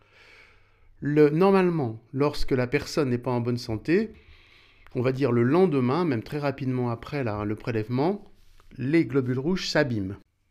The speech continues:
Je dirais même plus précisément se flétrissent, un peu comme la peau se flétrit.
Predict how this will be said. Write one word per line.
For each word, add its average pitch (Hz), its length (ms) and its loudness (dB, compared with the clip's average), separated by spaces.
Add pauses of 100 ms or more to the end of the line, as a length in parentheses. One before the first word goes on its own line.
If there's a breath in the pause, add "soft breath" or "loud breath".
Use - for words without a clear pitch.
(600 loud breath)
Je 151 140 -4
dirais 165 360 4
même 185 260 2
plus 185 140 -6
précisément 170 640 0
se 185 160 0
flétrissent, - 880 -2 (560 loud breath)
un 175 140 2
peu 196 200 0
comme 151 260 2
la 143 140 4
peau 202 360 4
se 190 200 4
flétrit. 175 540 -4